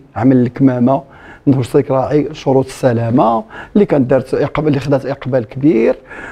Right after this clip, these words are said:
وكذلك، آه، شوارع خاويه مده شهر افضل من ديور خاليه على طول الدوام. حتى هي خدات، آه، واحد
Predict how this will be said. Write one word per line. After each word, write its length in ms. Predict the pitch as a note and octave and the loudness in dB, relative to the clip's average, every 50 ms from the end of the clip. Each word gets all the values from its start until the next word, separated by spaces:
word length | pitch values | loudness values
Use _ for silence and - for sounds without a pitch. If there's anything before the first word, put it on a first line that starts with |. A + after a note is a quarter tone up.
| - - - | -12 -4 -2
وكذلك، 840 | A#3 G#3 G3 F3+ D#3 D3 - - D3 B2 C#3 C3+ C3 C#3 C#3 C3+ - D3 | 0 0 2 0 0 0 2 0 2 4 4 2 4 2 0 0 0 0
آه، 1400 | C3+ C3 B2+ B2 B2+ B2 B2 A#2+ A#2+ A#2+ A#2+ B2 B1+ - - - C3 C3+ C3+ - - - D2+ - B2+ A#2 B2 B2+ C3+ | 0 0 0 0 0 0 0 0 0 0 -2 -2 -4 -4 -4 -4 -4 -4 -4 -6 -6 -6 -6 -4 -2 -2 -2 -2 -4
شوارع 720 | - - C#3 C3 B2+ C3 C3+ C3+ C3 C#3+ D3 A2+ G#2 - - _ - - - - _ | -2 0 2 4 4 6 6 6 6 4 2 0 -4 -10 -18 _ -20 -20 -20 -20 _
خاويه 580 | - - - C#3+ C3 B2 B2+ B2+ C3 B2 A#2+ - - - - _ _ _ _ _ - _ _ _ _ _ - | -12 -4 -2 0 0 2 2 2 2 2 0 -4 -10 -18 -20 _ _ _ _ _ -20 _ _ _ _ _ 2
مده 320 | C3+ C3+ B2 A#2 C3+ B2+ | 4 4 4 4 2 0
شهر 340 | - - - B2 A#2+ C#3+ F3 - - - _ _ _ - | 0 -4 -8 -6 -4 -4 -6 -6 -10 -20 _ _ _ -6
افضل 340 | - G#2+ C3 B2 C3+ C3 | -4 -2 -2 0 2 2
من 320 | C3 C3+ C3 B2+ B2+ A#2 A#2 | 2 2 2 0 0 -2 0
ديور 260 | B2 C3 C#3+ C#3 C3+ | 2 2 4 2 2
خاليه 560 | - - C#3 C3+ B2+ B2+ C3+ C3+ C3+ - - - _ _ _ _ _ _ _ _ - | -2 -4 -2 -2 2 4 4 4 4 2 -2 -8 _ _ _ _ _ _ _ _ -6
على 200 | A2+ A#2+ C3+ C3+ | -2 0 0 0
طول 200 | B2+ - C#3+ B2+ | 0 0 0 0
الدوام. 460 | A#2 A2+ A2 C3 C#3+ F3+ B3 A#3+ A3 - _ _ _ _ _ | 0 -2 0 0 0 2 0 0 -2 -4 _ _ _ _ _
حتى 180 | - - - A#3+ | -20 -6 -2 2
هي 220 | E3 C3+ C3 C3 | 4 4 4 4
خدات، 320 | C3 - C3 C#3+ - - - | 2 0 -2 -2 -2 -2 -2
آه، 300 | C3 B2+ B2+ C3 B2+ B2 | -2 0 0 0 0 0
واحد 420 | C3 A#2+ - - D3 C#3 B2+ A#2 | -2 -4 -6 -6 -4 -2 -2 -2